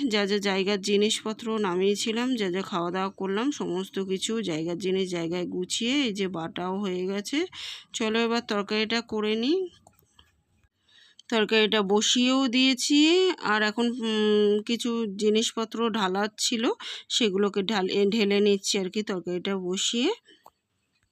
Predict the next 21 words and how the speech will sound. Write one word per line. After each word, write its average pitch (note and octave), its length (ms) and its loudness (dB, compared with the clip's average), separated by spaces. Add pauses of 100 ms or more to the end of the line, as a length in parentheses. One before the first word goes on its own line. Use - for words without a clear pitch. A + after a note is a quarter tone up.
(800)
তো C4+ 120 4
দেখো C4+ 260 4
আমার C#4+ 260 6 (120)
তরকারি C4 480 4
পুরো C4 300 4
ডান A3+ 380 4
হয়ে B3+ 280 4
গেছে। C#4+ 520 4
এখন A3 400 2
একদম A3 460 2
ঝিঙেটা A#3 480 2
স-, - 180 -6 (220)
মানে G#3+ 280 6
সেদ্ধ A3 400 0
হয়ে A3+ 320 2
গেছে। B3 380 2 (400)
আর G3 220 2
এই G3+ 140 4
যে G#3 120 2
বাদামটা G3+ 520 2
দিয়ে A3+ 460 2